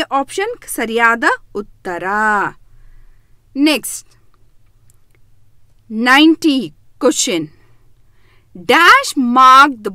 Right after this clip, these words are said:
boundaries between India and Pakistan.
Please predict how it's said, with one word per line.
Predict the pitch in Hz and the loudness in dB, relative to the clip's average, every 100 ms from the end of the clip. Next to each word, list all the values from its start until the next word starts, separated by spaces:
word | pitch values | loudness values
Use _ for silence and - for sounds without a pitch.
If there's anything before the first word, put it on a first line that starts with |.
| 190 | -2
boundaries | 277 349 403 214 196 220 294 220 185 | 4 4 4 0 -2 -2 -4 -4 -6
between | 220 - 202 214 247 | -6 -8 -10 -6 -8
India | - 320 427 453 415 403 403 427 415 - 330 | -6 -4 -2 0 0 4 6 4 2 2 2
and | 370 | 2
Pakistan. | - 370 - - 370 - 359 320 277 208 156 | 2 2 4 0 -6 2 4 6 4 2 -4